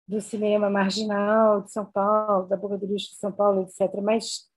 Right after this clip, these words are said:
o Bressani é, eu acho que, o mais duradouro aí. Eu fiz alguns filmes com ele, isso foi muito bom, porque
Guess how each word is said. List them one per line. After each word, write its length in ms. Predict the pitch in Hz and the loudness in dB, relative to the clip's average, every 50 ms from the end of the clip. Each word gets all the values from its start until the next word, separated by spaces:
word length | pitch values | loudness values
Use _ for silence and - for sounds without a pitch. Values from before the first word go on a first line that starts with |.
| _ | _
o 140 | - 220 226 | -4 0 2
Bressani 760 | 226 226 214 214 - 220 220 226 233 247 247 247 247 - - _ _ _ - | 4 2 2 2 2 2 2 4 4 2 0 -2 -4 -8 -10 _ _ _ 0
é, 120 | 202 214 | 2 2
eu 340 | 214 214 208 - - - 208 | 2 2 -2 -4 -6 -4 -2
acho 260 | 208 202 196 190 - | -2 -2 -2 -4 -8
que, 120 | - 220 202 _ _ _ _ _ - | -14 -16 -18 _ _ _ _ _ -14
o 200 | 214 220 220 - - _ _ _ _ - | -12 -12 -12 -12 -16 _ _ _ _ -6
mais 280 | 185 190 208 214 202 | -2 -2 -2 -2 -2
duradouro 600 | 202 226 240 233 240 214 196 196 190 196 208 220 | -2 -2 0 0 0 2 2 2 2 4 4 4
aí. 260 | 226 226 208 175 156 - - _ | 4 2 2 0 -2 -6 -10 _
Eu 120 | - 247 247 | 0 0 0
fiz 240 | - - 285 269 269 | 2 0 0 2 4
alguns 280 | 269 247 262 294 277 | 4 4 2 2 0
filmes 340 | - - 294 294 294 277 - | -2 -2 0 0 0 0 0
com 120 | - - | 0 0
ele, 260 | 262 254 254 247 226 240 | 2 4 4 2 2 0
isso 160 | 233 - - | -4 -4 -2
foi 100 | - 269 | 0 2
muito 200 | 262 277 285 - 269 | 2 2 0 -2 0
bom, 240 | 233 233 240 254 240 | 2 2 2 2 2
porque 680 | 240 233 214 - - - 226 226 226 220 214 208 196 | -2 -6 -10 -10 -8 -4 0 2 2 2 2 2 0